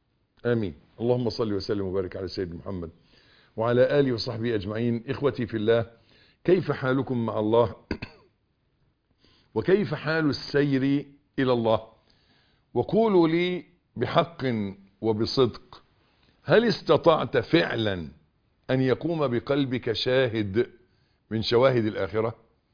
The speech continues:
من هذه الشواهد التي ذكرناها، من تطاير الصحف، ومن الميزان، ومن الصراط، ومن العرض على الله،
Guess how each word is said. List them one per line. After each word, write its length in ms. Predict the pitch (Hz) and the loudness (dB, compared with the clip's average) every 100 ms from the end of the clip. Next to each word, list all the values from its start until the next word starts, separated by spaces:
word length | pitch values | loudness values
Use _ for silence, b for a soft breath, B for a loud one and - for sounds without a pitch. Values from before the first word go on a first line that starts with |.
| _ _ b b b | _ _ b b b
من 140 | 117 131 | -2 2
هذه 340 | 202 202 208 | 4 4 0
الشواهد 520 | - 165 175 190 170 | 0 0 2 2 2
التي 320 | 151 147 147 | 0 0 -2
ذكرناها، 680 | 127 123 127 117 127 131 123 | -2 0 -2 0 -2 0 -2
من 220 | 110 107 | -2 -4
تطاير 500 | 120 110 139 147 135 | -4 0 0 2 0
الصحف، 580 | 120 - 120 127 135 - _ _ _ _ b b b - | -2 -4 -4 -4 -4 -14 _ _ _ _ b b b -6
ومن 440 | 117 139 127 120 - _ _ _ _ - | -2 0 0 -4 -10 _ _ _ _ -4
الميزان، 800 | 123 131 117 139 143 151 151 - 117 | -2 0 0 2 4 2 -2 -8 -2
ومن 460 | 120 139 147 143 - _ _ 117 | 0 2 2 -2 -8 _ _ -6
الصراط، 640 | - 127 123 151 147 151 | -2 0 4 4 4 0
ومن 400 | 135 139 139 135 - 127 | 0 2 2 0 -4 -4
العرض 420 | 123 143 156 127 | 0 2 2 2
على 220 | 110 113 | 0 0
الله، 280 | 110 113 | 2 4